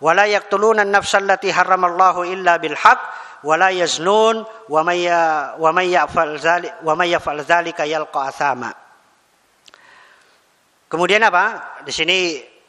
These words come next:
kalau ciri-ciri hamba Allah Subhanahu wa taala yang disebutkan, ha, "walladzina la yad'una ma'allahi ilahan akhar." Dia tidak pernah menyekutukan Allah Subhanahu wa taala.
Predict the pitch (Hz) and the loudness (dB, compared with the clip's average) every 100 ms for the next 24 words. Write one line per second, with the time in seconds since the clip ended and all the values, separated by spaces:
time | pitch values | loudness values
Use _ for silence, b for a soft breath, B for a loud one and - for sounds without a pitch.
0 | _ 143 156 - 170 160 170 156 156 156 | _ -6 -4 -4 -4 -4 -2 0 2 0
1 | 151 160 165 147 139 156 139 143 156 156 | 2 0 0 0 2 0 -2 -2 0 0
2 | 151 135 143 143 156 170 190 B B B | -2 -4 -8 -4 -2 -2 -4 B B B
3 | B 127 165 170 151 156 175 180 160 175 | B -2 0 2 2 0 0 0 0 0
4 | 170 160 170 170 160 151 147 160 151 147 | 0 -2 -2 -2 -2 -2 0 0 0 -4
5 | 151 139 135 131 120 120 - 156 165 147 | -6 -6 -8 -12 -14 -16 -10 -10 -8 -8
6 | - 156 156 143 135 147 151 139 139 131 | -6 -6 -8 -10 -12 -12 -8 -8 -8 -8
7 | 135 139 123 117 131 113 113 104 104 101 | -10 -10 -12 -12 -12 -14 -18 -16 -16 -16
8 | 92 | -20